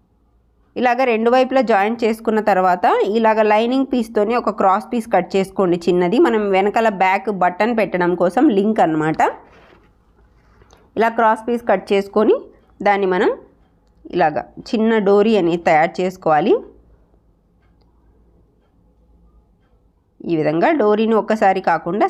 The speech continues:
సెకండ్ టైమ్ కూడా ఇంకొక స్టిచ్ వేసేసుకొని డబుల్ స్టిచ్తో కుట్టుకోవాలి. ఇలా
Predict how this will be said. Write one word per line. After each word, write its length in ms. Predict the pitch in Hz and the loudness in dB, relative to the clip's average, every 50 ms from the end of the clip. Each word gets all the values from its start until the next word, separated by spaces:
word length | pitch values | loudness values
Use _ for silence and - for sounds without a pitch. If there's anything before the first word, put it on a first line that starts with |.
| - 233 | -2 -2
సెకండ్ 320 | 185 175 190 190 202 196 | -2 0 0 -2 0 0
టైమ్ 160 | 190 175 170 170 170 | 0 2 2 2 2
కూడా 100 | 185 185 175 | 2 2 0
ఇంకొక 240 | 151 - 175 - 190 180 | -2 -4 -4 -6 -6 -6
స్టిచ్ 260 | - - 190 190 - 202 180 | -6 -10 -8 -6 -2 0 2
వేసేసుకొని 580 | 165 170 170 - 170 175 - - - 185 247 349 320 190 | 2 2 0 -2 -4 -4 -4 -2 -2 2 2 2 2 2
డబుల్ 200 | 170 160 170 170 170 | 0 0 -2 -4 -4
స్టిచ్తో 420 | - - 170 170 - - - - 539 523 - - - - - - _ - - | -6 -8 -8 -8 -6 -2 0 0 0 0 -4 -18 -20 -20 -20 -20 _ -8 -8
కుట్టుకోవాలి. 560 | 202 - - - 180 165 156 156 160 220 349 466 - - - _ _ _ _ _ _ _ _ _ _ _ _ _ _ _ _ _ _ _ _ _ _ - | -8 -6 -4 -2 0 2 2 2 2 2 0 -2 -4 -10 -20 _ _ _ _ _ _ _ _ _ _ _ _ _ _ _ _ _ _ _ _ _ _ -4
ఇలా 120 | 214 208 | -2 -2